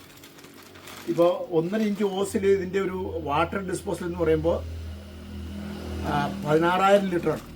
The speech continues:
പതിനാറായിരം ലിറ്റർ per hour. അപ്പം ഒന്ന് ഓർത്ത് നോക്കിയേ, അപ്പം നമ്മൾ ഈ പതിനാറായിരം ലിറ്റർ വെള്ളം പമ്പ് ചെയ്യുന്ന വേറൊരു പമ്പ്, അതായത് ഇപ്പോൾ, ഏ, അല്ലാത്തൊരു ഇലക്ട്രിക് പമ്പ് നമ്മൾ മേടിക്കുകയാണെങ്കിൽ അത് എത്ര എച്ച് പി ആയിരിക്കും എന്ന് ഓർത്ത് നോക്കി,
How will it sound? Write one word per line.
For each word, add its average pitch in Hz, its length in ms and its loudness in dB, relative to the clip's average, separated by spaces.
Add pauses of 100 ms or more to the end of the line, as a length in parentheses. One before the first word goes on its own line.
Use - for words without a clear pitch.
(220)
പതിനാറായിരം 175 640 2
ലിറ്റർ 165 220 0 (100)
per 156 100 0 (120)
hour. 143 180 -4 (1080)
അപ്പം 151 160 -2
ഒന്ന് 170 120 2
ഓർത്ത് 170 180 4
നോക്കിയേ, 147 220 4
അപ്പം 165 160 -4
നമ്മൾ 170 220 -2
ഈ - 100 0
പതിനാറായിരം 180 540 0
ലിറ്റർ 180 240 -6
വെള്ളം 170 260 0
പമ്പ് 160 220 0
ചെയ്യുന്ന 175 260 2 (200)
വേറൊരു 175 360 4
പമ്പ്, 123 180 -4 (560)
അതായത് 165 280 4 (160)
ഇപ്പോൾ, 190 160 -6 (160)
ഏ, - 160 -6 (640)
അല്ലാത്തൊരു 175 380 2
ഇലക്ട്രിക് 170 340 -2
പമ്പ് 170 200 0
നമ്മൾ 170 200 2
മേടിക്കുകയാണെങ്കിൽ 156 440 2 (1300)
അത് 160 140 2
എത്ര 170 200 0
എച്ച് 156 180 0
പി 170 120 2
ആയിരിക്കും 110 240 -4 (100)
എന്ന് 143 140 -4
ഓർത്ത് 139 180 -4
നോക്കി, 104 200 -4